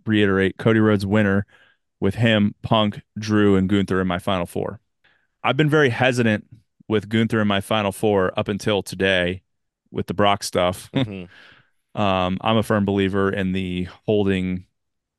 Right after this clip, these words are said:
Speaker 1: all of his creative. Um, the one I really wanted to put in that we haven't mentioned yet is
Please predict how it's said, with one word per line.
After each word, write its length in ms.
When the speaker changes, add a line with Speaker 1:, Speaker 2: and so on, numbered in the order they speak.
Speaker 1:
all 180
of 80
his 140
creative. 540
Um, 560
the 100
one 220
I 80
really 300
wanted 360
to 60
put 220
in 320
that 100
we 80
haven't 280
mentioned 400
yet 280
is 320